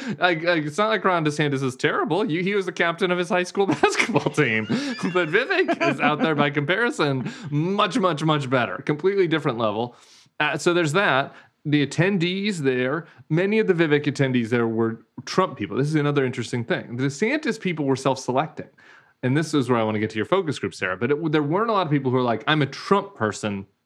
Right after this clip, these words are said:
I'm also here to see DeSantis." It tended to be people who are like, "I'm playing the field. I like DeSantis," just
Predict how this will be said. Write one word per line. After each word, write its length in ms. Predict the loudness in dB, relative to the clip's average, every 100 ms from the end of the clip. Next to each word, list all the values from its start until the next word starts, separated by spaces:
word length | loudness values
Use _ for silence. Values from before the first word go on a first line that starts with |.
| -6
I'm 80 | -2
also 220 | 0 2
here 100 | 2
to 80 | 0
see 220 | 2 2
DeSantis." 580 | 2 -6 -10 -12 -18 -8 -4
It 100 | 0
tended 220 | 0 0
to 80 | 0
be 100 | 2
people 300 | 2 2 2
who 80 | 2
are 60 |
like, 180 | 2 0
"I'm 100 | -2
playing 220 | -2 -4
the 60 | -4
field. 440 | -4 0 2 2
I 60 | 0
like 240 | 0 -4
DeSantis," 460 | -6 -4 -2 -2 -2
just 220 | -4